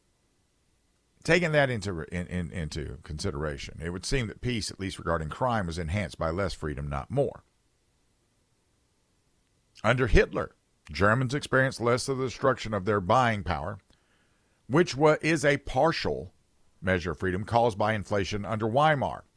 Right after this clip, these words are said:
but at the expense of putting the country on a fo-, war footing and mobilizing to murder millions of Jews and Gypsies and Slavs and political dis-,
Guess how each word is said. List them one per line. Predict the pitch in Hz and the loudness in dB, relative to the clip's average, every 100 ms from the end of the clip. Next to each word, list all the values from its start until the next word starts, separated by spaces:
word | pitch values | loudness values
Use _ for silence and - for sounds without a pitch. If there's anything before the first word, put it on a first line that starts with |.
| _ _ _ _ _ _ | _ _ _ _ _ _
but | 107 135 | 2 4
at | 143 | 2
the | 151 | 0
expense | 131 131 127 | -4 -4 -4
of | 120 - | -6 -2
putting | 127 117 | 0 0
the | 98 | -4
country | - 135 117 107 | -2 -2 -2 -4
on | 90 92 | -2 -4
a | |
fo-, | 82 151 - | -4 -8 -8
war | 110 139 170 | -2 0 0
footing | - 85 90 | -2 -4 -4
and | 95 | -4
mobilizing | 98 101 90 90 85 87 | -2 -2 0 0 -2 -4
to | 80 | -4
murder | 87 78 | -4 -2
millions | 80 139 160 123 | 2 2 2 -4
of | 98 | -8
Jews | 76 98 95 101 | -4 -2 -2 -4
and | 98 | -6
Gypsies | 80 95 - 107 90 | -4 -6 -6 -8 -6
and | 90 | -8
Slavs | 87 82 78 78 - | -6 -4 -4 -6 -10
and | 71 | -12
political | 78 73 67 73 | -10 -10 -10 -12
dis-, | 64 - | -12 -12